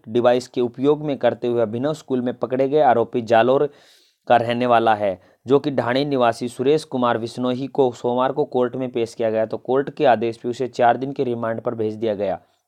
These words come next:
डिप्टी भगवत सिंह ने बताया कि पूछताछ में सुरेश ने कुछ लोगों के नाम बताए हैं और इसी गिरोह से जुड़ा है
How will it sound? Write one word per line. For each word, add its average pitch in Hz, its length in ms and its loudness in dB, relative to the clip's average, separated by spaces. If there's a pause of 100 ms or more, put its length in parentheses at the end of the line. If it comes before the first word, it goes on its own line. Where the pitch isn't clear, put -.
(500)
डिप्टी 135 380 0
भगवत 127 400 0
सिंह 123 240 -4 (1400)
ने 131 160 2
बताया 127 400 6
कि 147 140 -4
पूछताछ 143 540 2
में 156 100 -6
सुरेश 135 360 0
ने 135 140 -4
कुछ 151 260 -4
लोगों 127 280 2
के 131 120 -2
नाम 120 300 0
बताए 117 340 2
हैं 127 360 -4 (280)
और 120 140 0
इसी 131 220 -4
गिरोह 127 340 -2
से 131 160 -4
जुड़ा 117 320 2
है 117 400 0